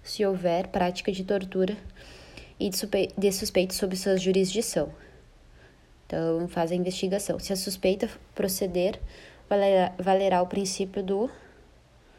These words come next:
aut dedere, auto iudic. <laughs> É, não sei o que que é isso. Tá. Aut dedere, auto iudic.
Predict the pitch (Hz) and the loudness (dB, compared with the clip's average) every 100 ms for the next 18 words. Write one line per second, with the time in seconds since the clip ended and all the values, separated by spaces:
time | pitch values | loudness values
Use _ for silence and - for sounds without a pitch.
0 | - - - - - _ 180 170 - 185 | -20 -20 -20 -20 -20 _ -8 -6 -8 -10
1 | 180 170 180 180 165 185 190 180 165 - | -8 -6 -4 -4 -6 -8 -8 -8 -10 -14
2 | - 190 - - - - - - - 185 | -20 -20 -20 -20 -20 -20 -12 -8 -2 0
3 | 185 185 - - - - - - - 180 | -2 -6 -14 -16 -16 -20 -20 -20 -8 2
4 | 175 156 - - - - 208 202 190 185 | 2 2 -4 -10 -12 -6 -2 4 4 4
5 | 175 175 165 160 - 180 160 156 - - | 0 -2 -4 -6 -14 -4 -4 -4 -14 -20
6 | - - - - - 170 185 185 175 165 | -20 -18 -20 -20 -8 -6 -6 -8 -6 -4
7 | 160 170 202 208 165 175 - 175 165 165 | 0 0 2 0 -2 -4 -6 -4 -4 -6
8 | 185 185 - | -8 -10 -20